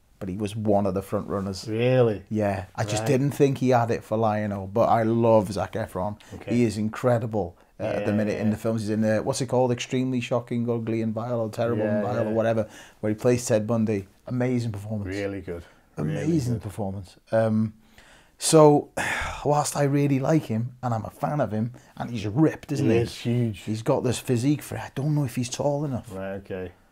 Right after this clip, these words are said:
Speaker 1: But
Speaker 2: Okay.
Speaker 1: having said that, oh, see.
Speaker 2: There you go. <laughs>
Speaker 1: 'Cause when I, when I was researching this and I thought of Zac Efron, I thought, "Nah, not big enough."
Speaker 2: Mm.
Speaker 1: But then when someone else says it,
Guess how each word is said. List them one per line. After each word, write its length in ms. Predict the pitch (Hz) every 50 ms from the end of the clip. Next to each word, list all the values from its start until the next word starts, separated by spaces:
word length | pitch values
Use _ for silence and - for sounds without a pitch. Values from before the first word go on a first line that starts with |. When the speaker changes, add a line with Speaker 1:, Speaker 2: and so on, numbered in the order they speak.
| _ _ -
Speaker 1:
But 240 | - 160 156 147 107
Speaker 2:
Okay. 40 |
Speaker 1:
having 300 | 98 98 156 170 160 175
said 300 | 147 - 180 185 185 180 -
that, 320 | 120 123 143 156 147 - - _ _ _ _ _ _ _ -
oh, 800 | 156 170 180 196 190 185 190 185 185 180 170 160 151 139 127 117
see. 360 | - - 185 180 175 131 -
Speaker 2:
There 140 | - 117 120
you 140 | 123 127 123
go. 300 | 120 - 185 185 160 151 - - 190 214 - -
<laughs> 240 | 220 - - - -
Speaker 1:
'Cause 140 | 170 175
when 180 | 220 220 247 247
I, 60 | 247
when 180 | 220 165 214 214
I 80 | 208 196
was 140 | 196 180 180
researching 460 | 185 - - 190 185 175 - 135 123
this 180 | 113 98 - -
and 80 | 107
I 80 | 107 110
thought 340 | 107 - 120 123 92 73 98
of 120 | 98 - - _ _ _ _ _ _ _ -
Zac 200 | 104 98 92 -
Efron, 260 | - 95 - - 98 92
I 20 |
thought, 180 | 92 - 55 53
"Nah, 160 | 57 53 64
not 120 | 78 73 -
big 100 | - 104
enough." 280 | 104 92 87 - - _ - 123
Speaker 2:
Mm. 340 | 117 113 113 113 110 101 95 - _ _ _ _
Speaker 1:
But 80 | - 135
then 360 | 135 143 139 135 135 123 - - _ _ -
when 180 | 131 147 160
someone 300 | 147 - - 165 160 156
else 180 | 156 160 156 -
says 260 | - - 104 90 87 87
it, 160 | - -